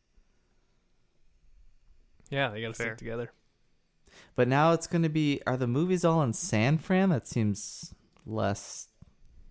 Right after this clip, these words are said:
Speaker 3: cool. I don't know. It's a different
Speaker 2: I
Speaker 3: vibe.
Speaker 2: don't know, maybe, maybe they, maybe they get called back to, like, Santa Barbara to, like, help out, kind of
Speaker 3: Help
Speaker 2: thing.
Speaker 3: out the
Speaker 2: Like,
Speaker 3: old
Speaker 2: "Hey,
Speaker 3: gang.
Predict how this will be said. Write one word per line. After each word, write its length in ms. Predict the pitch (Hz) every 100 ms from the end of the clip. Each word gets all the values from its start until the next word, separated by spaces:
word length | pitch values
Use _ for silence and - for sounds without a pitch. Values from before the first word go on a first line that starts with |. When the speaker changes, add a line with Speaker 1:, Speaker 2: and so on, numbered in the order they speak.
| - - - - -
Speaker 3:
cool. 460 | - 107 95 - -
I 60 |
don't 140 | 95 101
know. 200 | - 117 _ _ _
It's 100 | -
a 80 | -
different 340 | - 117 120
Speaker 2:
I 260 | 151 92 90
Speaker 3:
vibe. 60 | 160
Speaker 2:
don't 100 | -
know, 60 |
maybe, 120 | 95 120 92 107
maybe 220 | 190 185
they, 240 | 180 175 151
maybe 160 | 151
they 140 | 156 156
get 180 | 143 -
called 420 | - 139 131 127
back 460 | 110 113 113 - - _
to, 80 | -
like, 280 | 117 110 107
Santa 300 | - 113 107
Barbara 400 | 98 104 104 101
to, 140 | -
like, 180 | 104 98
help 320 | - 101 98
out, 260 | 95 92 90 _ -
kind 160 | - 107
of 80 | 101
Speaker 3:
Help 120 | 113
Speaker 2:
thing. 80 | 117
Speaker 3:
out 100 | 107
the 60 | 113
Speaker 2:
Like, 80 |
Speaker 3:
old 120 | 110 143
Speaker 2:
"Hey, 240 | 156 139
Speaker 3:
gang. 300 | 107 110 120